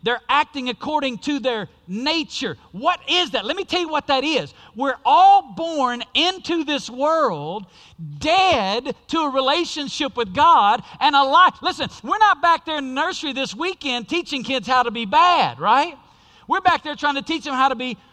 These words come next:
good. Why? You don't have to teach us how to be bad. That comes naturally. That's who we are. We don't need a course on that. We come into this world dead to God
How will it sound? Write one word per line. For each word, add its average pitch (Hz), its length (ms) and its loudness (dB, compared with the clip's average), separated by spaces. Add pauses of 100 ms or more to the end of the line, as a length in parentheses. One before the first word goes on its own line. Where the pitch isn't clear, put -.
(140)
good. 349 400 0
Why? 302 340 4 (220)
You 349 100 -2
don't 440 260 8
have 440 100 -10
to - 60 -6
teach 440 180 2
us 466 100 -6
how 349 160 6
to 285 100 0
be 277 140 -4
bad. 214 340 2 (140)
That 392 200 4
comes 349 300 -4
naturally. 349 640 0 (120)
That's 359 300 4
who 330 220 -2
we 330 160 0
are. 381 480 6
We 359 180 -2
don't 392 280 4
need 392 180 -2
a 349 40 -6
course 359 460 2
on 320 320 4
that. 359 480 6 (1800)
We 220 160 -6
come 359 320 -4
into 381 200 -6
this 320 240 -8
world 233 760 -2
dead 349 580 2
to 285 80 -8
God 196 760 -6